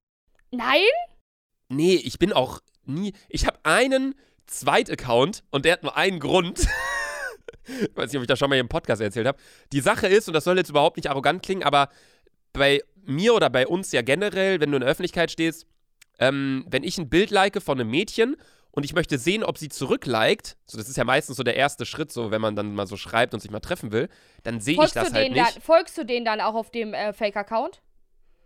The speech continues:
Speaker 2: Ja, ja, genau. Das ist nämlich das Ding, weil wenn ich mit meinem Hau-,
Speaker 1: Ah,
Speaker 2: wenn ich mit
Speaker 1: okay.
Speaker 2: meinem Ha-, wenn ich mit meinem Hauptaccount, mit Laser Luca,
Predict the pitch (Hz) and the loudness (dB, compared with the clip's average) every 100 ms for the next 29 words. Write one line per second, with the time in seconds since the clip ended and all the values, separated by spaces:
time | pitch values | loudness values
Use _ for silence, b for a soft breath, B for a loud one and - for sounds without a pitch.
0 | _ _ _ _ 135 190 175 165 185 127 | _ _ _ _ 2 4 4 2 4 4
1 | 117 151 - 190 - 151 180 147 120 127 | 2 -4 -4 -6 -4 -2 -2 2 2 2
2 | 151 247 285 330 320 311 294 277 240 233 | 2 2 4 4 4 4 2 2 0 0
3 | - 147 147 135 131 123 - 127 143 151 | 0 0 0 2 0 -2 -8 -6 -6 -4
4 | 135 127 135 208 - - 120 147 127 135 | -4 -2 -2 -4 -6 -4 0 0 0 -2
5 | 156 135 127 151 | -2 -4 -2 -4